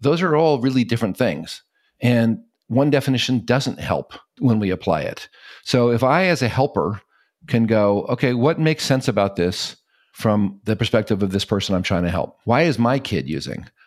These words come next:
Why is my husband drinking too much? Why does my dad abusing pain pills?"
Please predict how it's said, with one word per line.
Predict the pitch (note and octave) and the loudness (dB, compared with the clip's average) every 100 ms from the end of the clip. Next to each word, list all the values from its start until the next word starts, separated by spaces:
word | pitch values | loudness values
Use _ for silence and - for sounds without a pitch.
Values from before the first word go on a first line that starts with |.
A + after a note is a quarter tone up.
| - | -2
Why | A#2 | 0
is | C#3 G#2 | 2 2
my | A#2+ B2 | 2 2
husband | A2 G2 E2+ E2+ | 0 -2 -4 -4
drinking | F2 E2+ F2+ | -4 -4 -6
too | D#2+ F2 | -6 -8
much? | - - - - _ _ _ _ - | -8 -10 -12 -14 _ _ _ _ -2
Why | A2 C#3 | 0 2
does | A#2 | 2
my | A#2 A#2+ | 2 2
dad | G#2+ F#2 E2+ E2+ - - _ - | 0 2 2 0 -4 -18 _ -4
abusing | G#2 B2 G#2 G#2 | 0 0 0 -2
pain | F2+ G#2 G2 | -2 -2 -2
pills?" | F#2+ G#2 - | -4 -6 -8